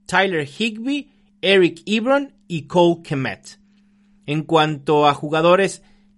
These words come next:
que ya están descartados, Zach Ertz, Jordan Akins y Mo Alie-Cox. Aunque hoy entrenó Mo Alie-Cox, pero veo, eh, no creo que vaya a jugar. Pero bueno, nos puede dar la sorpresa. Así que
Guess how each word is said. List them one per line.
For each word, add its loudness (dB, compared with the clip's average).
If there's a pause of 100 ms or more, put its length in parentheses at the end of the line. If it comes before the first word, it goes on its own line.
(120)
que -2
ya 0
están -4
descartados, -2 (240)
Zach -4
Ertz, -2 (460)
Jordan 2
Akins -4 (260)
y -2
Mo 4
Alie-Cox. 0
Aunque -2
hoy 2
entrenó -4
Mo 0
Alie-Cox, -4
pero -2
veo, 2 (560)
eh, -14
no 0
creo -2
que -6
vaya -2
a -8
jugar. -14 (540)
Pero 2
bueno, 0 (120)
nos -12
puede 0
dar 0
la -2
sorpresa. -12
Así -12
que -2